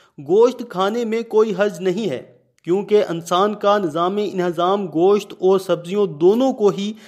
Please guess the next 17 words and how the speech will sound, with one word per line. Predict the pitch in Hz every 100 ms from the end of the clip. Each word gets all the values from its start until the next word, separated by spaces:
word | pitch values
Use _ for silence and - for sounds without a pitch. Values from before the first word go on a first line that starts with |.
| - -
हज़म | 180 214 240
करने | 202 196 220
की | 214 208
ताकत | 185 233 226 226
रखता | - - 185
है। | 139 117 - _ _ _ _ -
गोश्त | 151 220 220
को | - 226
हज़म | 175 180 220
करना | 214 185 208
मैदे | 208 180 185 233
के | 226 196
लिए | 214
मुश्किल | 202 180 - 233 214
ज़रूर | 160 196 233
होता | 175 175 214
है, | 185 208